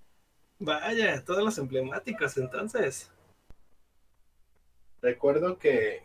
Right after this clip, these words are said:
Speaker 2: la misma persona que hizo el juego de Donkey Kong, el soundtrack del juego de Donkey Kong, fue la persona que contrató Yooka-Laylee para su,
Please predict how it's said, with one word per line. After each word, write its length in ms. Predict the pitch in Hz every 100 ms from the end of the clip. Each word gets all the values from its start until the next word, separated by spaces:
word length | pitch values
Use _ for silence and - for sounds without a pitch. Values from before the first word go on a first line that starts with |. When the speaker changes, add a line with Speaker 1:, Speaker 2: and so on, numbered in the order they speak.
| 120
Speaker 2:
la 140 | 117
misma 240 | 117 156
persona 420 | 151 - 127 131 131
que 320 | 120 104 95
hizo 260 | 113 113 135
el 160 | 107
juego 240 | - 113 117
de 160 | 107
Donkey 340 | 110 117 120 117
Kong, 160 | 117 113
el 120 | 110
soundtrack 340 | 120 120 131
del 160 | 113 98
juego 180 | 120 117
de 80 | 113
Donkey 240 | 117 117
Kong, 220 | 123 143 - - - - -
fue 120 | 131
la 120 | 131 127
persona 300 | 123 110 120
que 160 | 156
contrató 640 | 123 113 110 - 110 110 110
Yooka-Laylee 680 | 123 120 113 113 110 95 - -
para 200 | - 110
su, 380 | 104 107 98 95